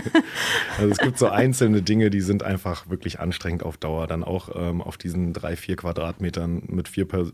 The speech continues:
Personen, ich sag jetzt einfach mal Personen zu den Hunden und, äh, mit einer Dusche drin und Co. Und dann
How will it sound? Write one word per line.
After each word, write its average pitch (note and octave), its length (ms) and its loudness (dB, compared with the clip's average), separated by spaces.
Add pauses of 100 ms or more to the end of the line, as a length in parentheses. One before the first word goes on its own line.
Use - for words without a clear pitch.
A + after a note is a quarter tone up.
Personen, F2+ 400 0
ich F2 80 -2
sag E2+ 120 -6
jetzt F2 140 -4
einfach E2+ 160 -6
mal E2+ 120 -4
Personen F2+ 340 0
zu G#2 120 -4
den F#2+ 140 0
Hunden F#2+ 380 2
und, F2+ 220 -2
äh, F2 160 -2
mit F2 160 -2
einer F#2 80 0
Dusche G2+ 340 0
drin F#2 400 2
und F2 200 -4
Co. F#2+ 340 2
Und F2 160 -2
dann F2+ 180 -2